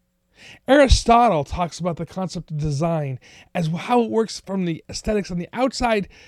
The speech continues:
to how it works on the inside. See, this quote speaks volumes about why designing something well doesn't look good. It also means ensuring that user interface is intuitive enough that anyone can use it without much training.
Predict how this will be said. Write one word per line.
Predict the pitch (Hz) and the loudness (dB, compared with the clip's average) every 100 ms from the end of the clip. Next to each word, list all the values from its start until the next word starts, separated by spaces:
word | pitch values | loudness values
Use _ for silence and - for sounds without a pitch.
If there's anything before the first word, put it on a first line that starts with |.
| - | -6
to | - | -6
how | - 202 | -2 -4
it | 180 | -2
works | 180 170 - - | -6 -6 -10 -8
on | 165 | -4
the | 160 92 | -4 -4
inside. | 139 131 101 98 _ _ _ _ _ _ _ - - | -8 -8 -12 -20 _ _ _ _ _ _ _ -20 -16
See, | - 262 | -2 2
this | 330 | 2
quote | - - 294 233 | 2 6 6 6
speaks | - 208 165 | 2 -4 -2
volumes | 147 175 180 156 117 104 - _ | 2 2 2 0 -6 -14 -20 _
about | - 190 180 | 0 0 0
why | 190 185 | 0 0
designing | 170 151 185 240 294 220 | 0 0 0 2 0 0
something | - 170 147 156 143 139 | -4 -6 -6 -6 -4 -2
well | 151 139 139 - | -2 -2 -4 -2
doesn't | 175 170 185 - | 0 2 -2 -4
look | 143 147 _ | -6 -6 _
good. | 156 127 98 - _ _ _ _ - - | -6 -6 -8 -20 _ _ _ _ -20 -6
It | 202 - | -6 0
also | 233 277 - 254 | 4 4 4 2
means | 214 190 165 | 2 0 0
ensuring | 170 160 - 220 202 | -2 -4 0 2 2
that | 175 - | 0 -2
user | 185 220 208 | 0 0 0
interface | 247 226 202 156 170 151 139 | -2 -2 -2 -4 -4 -4 -4
is | 151 | -10
intuitive | - 165 - - 254 254 247 | -10 -12 -10 -4 -4 -2 -2
enough | 214 151 147 _ _ | -2 -4 -6 _ _
that | - - | -12 -8
anyone | 226 285 247 160 135 139 | -2 2 2 2 -2 -8
can | - 208 | -6 -4
use | 180 170 | 0 0
it | 170 147 - - | -2 -4 -10 -6
without | 196 185 214 202 | 0 2 2 2
much | 208 - | -2 -4
training. | - 214 202 117 | -4 -2 -2 -4